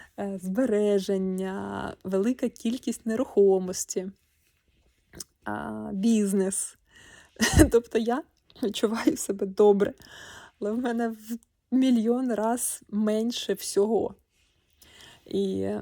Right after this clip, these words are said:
це не-, недостатність, дефіцит в голові — це реальна біч нашого часу, тому що ми пережили, я думаю,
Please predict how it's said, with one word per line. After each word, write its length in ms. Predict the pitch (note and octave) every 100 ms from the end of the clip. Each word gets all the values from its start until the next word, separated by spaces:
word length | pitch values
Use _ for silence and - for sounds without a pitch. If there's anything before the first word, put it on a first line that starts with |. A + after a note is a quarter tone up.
| G#3 - _
це 320 | - G3+ G#3 - _ -
не-, 260 | F#3+ G3 -
недостатність, 1120 | G#3 G#3+ F#3+ - - A3+ B3 A#3+ F3+ - -
дефіцит 500 | F#3+ G3+ F#3+ - A3+
в 100 | B3
голові — 420 | A3 F#3+ F#3+ G#3 A#3
це 140 | - -
реальна 720 | G3 F3+ G3 G#3+ G3+ G#3 G#3+
біч 400 | A#3 F3+ G3 -
нашого 400 | - F#3 - F#3+
часу, 480 | - - - - A#3+ - -
тому 240 | G3 G3+
що 200 | - G3+
ми 100 | G3
пережили, 540 | - F3+ F#3 G3+ G3+
я 100 | G3+
думаю, 380 | F#3+ G3 G3 G3+